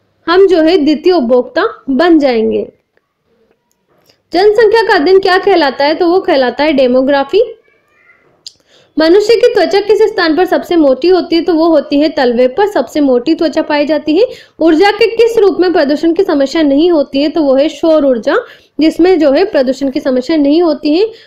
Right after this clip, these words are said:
मानव शरीर में किस अंग की हड्डी सबसे लंबी होती है? तो वो है जांग की।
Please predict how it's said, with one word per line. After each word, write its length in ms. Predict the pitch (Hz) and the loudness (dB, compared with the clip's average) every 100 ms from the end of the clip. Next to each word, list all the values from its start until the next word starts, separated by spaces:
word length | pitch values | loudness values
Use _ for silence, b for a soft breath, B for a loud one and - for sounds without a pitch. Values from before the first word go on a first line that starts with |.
| B - | B -2
मानव 280 | 302 302 403 | 0 2 2
शरीर 340 | 480 381 311 | 2 2 2
में 160 | 302 392 | 2 2
किस 260 | 440 440 | 2 0
अंग 240 | 427 311 294 | 0 0 -2
की 100 | 359 | 0
हड्डी 380 | 330 247 240 370 | 0 0 0 0
सबसे 360 | 294 262 320 | -2 -4 -2
लंबी 260 | 311 262 277 | 0 0 0
होती 280 | 302 294 294 | 0 -2 -4
है? 60 | |
तो 140 | 277 320 | -2 0
वो 140 | 269 | 0
है 140 | 294 | 0
जांग 340 | 277 254 240 285 | -2 -2 -2 -2
की। 160 | 339 | 0